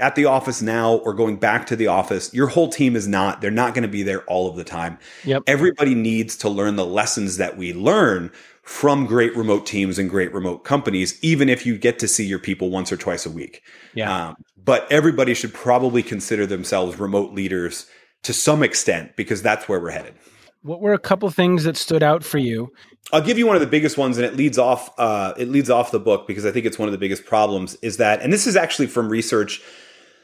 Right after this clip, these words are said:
Speaker 1: that was conducted B C before Corona,
Speaker 2: Yeah.
Speaker 1: um, <laughs> around, around virtual teams and where the biggest breakdowns are. And then, and then, so I read that study and then got to watch it happen throughout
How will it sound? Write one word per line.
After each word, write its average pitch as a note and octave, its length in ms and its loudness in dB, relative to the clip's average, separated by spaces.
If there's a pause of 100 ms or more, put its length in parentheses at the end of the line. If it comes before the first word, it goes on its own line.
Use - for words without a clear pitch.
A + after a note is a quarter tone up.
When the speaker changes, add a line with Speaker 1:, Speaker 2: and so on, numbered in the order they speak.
(180)
Speaker 1:
that C3 100 2
was B2 140 0
conducted B2+ 640 0
B A#2+ 160 2
C D#3 300 0
before B2+ 380 2
Corona, D3 540 0 (240)
Speaker 2:
Yeah. C#3 200 4 (160)
Speaker 1:
um, F#2+ 240 -4 (100)
<laughs> - 180 -2
around, C3 600 2
around C3 320 2
virtual C3+ 400 0
teams A#2 640 -2 (460)
and B2 160 -2
where E3+ 180 6
the D3+ 80 0
biggest C3+ 340 0
breakdowns E2+ 500 -4
are. A1+ 340 -12
And C#3+ 160 2
then, E3 340 2
and C#3+ 180 0
then, D3 160 0
so C#3+ 140 2
I C#3 40 4
read F#3 260 4
that E3+ 180 2
study C#3 400 0
and B2 140 0
then D#3+ 100 2
got D3+ 180 2
to B2 60 -2
watch G#2 340 -2
it G2+ 120 -4
happen - 560 -4 (420)
throughout A2+ 480 2